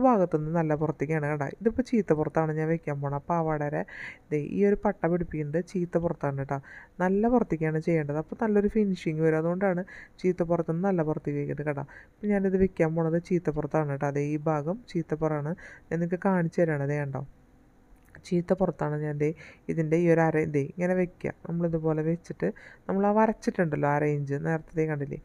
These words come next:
നമ്മൾ ആ വരച്ചിട്ട ഭാഗത്തുനിന്ന് അര ഇഞ്ചിൽ ദേ ഇതുപോലെ ഫുള്ളായിട്ട് നമ്മൾ തയ്ച്ച് അപ്പുറം ഇപ്പുറം വരെ നമ്മൾ തയ്ച്ച് വരും കേട്ടോ. കണ്ടോ, ഫുള്ളായിട്ട് തയ്ച്ച് വരുമ്പോൾ നമുക്ക് ദേ ഈ ഒരു രീതിയിലാണ് നമുക്ക് വരിക കേട്ടോ. നമ്മളിങ്ങനെയാണ് തയ്ച്ചെടുത്തത്. വേണ്ട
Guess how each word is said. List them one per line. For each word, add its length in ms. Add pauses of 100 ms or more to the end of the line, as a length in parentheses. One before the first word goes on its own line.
(440)
നമ്മൾ 220
ആ 80
വരച്ചിട്ട 380 (120)
ഭാഗത്തുനിന്ന് 480 (140)
അര 80 (120)
ഇഞ്ചിൽ 320
ദേ 60 (100)
ഇതുപോലെ 540 (420)
ഫുള്ളായിട്ട് 840
നമ്മൾ 200 (260)
തയ്ച്ച് 420 (320)
അപ്പുറം 580 (160)
ഇപ്പുറം 420
വരെ 220
നമ്മൾ 260
തയ്ച്ച് 300
വരും 160
കേട്ടോ. 180 (440)
കണ്ടോ, 220 (440)
ഫുള്ളായിട്ട് 420
തയ്ച്ച് 260
വരുമ്പോൾ 300
നമുക്ക് 280
ദേ 40 (220)
ഈ 20 (140)
ഒരു 80 (100)
രീതിയിലാണ് 500
നമുക്ക് 280
വരിക 140
കേട്ടോ. 220
നമ്മളിങ്ങനെയാണ് 600 (100)
തയ്ച്ചെടുത്തത്. 640
വേണ്ട 180